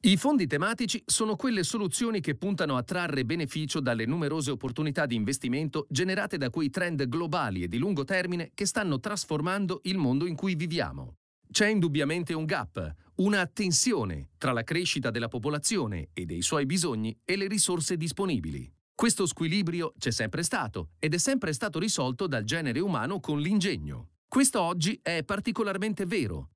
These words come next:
Molti di questi temi sono stati tradotti nei diciassette obiettivi di sviluppo sostenibile delle Nazioni Unite,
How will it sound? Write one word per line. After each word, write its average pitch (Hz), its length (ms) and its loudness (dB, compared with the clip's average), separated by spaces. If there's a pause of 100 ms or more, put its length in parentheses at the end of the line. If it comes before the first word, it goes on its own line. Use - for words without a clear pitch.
(140)
Molti 175 320 4
di 147 120 0
questi 131 280 -2
temi 175 400 0
sono 185 300 0
stati 190 280 -2
tradotti 151 460 -2
nei 135 260 2
diciassette 160 640 0
obiettivi 139 540 0
di 131 100 2
sviluppo 131 480 0
sostenibile 131 680 0
delle 120 220 0
Nazioni 139 420 0
Unite, 143 480 -2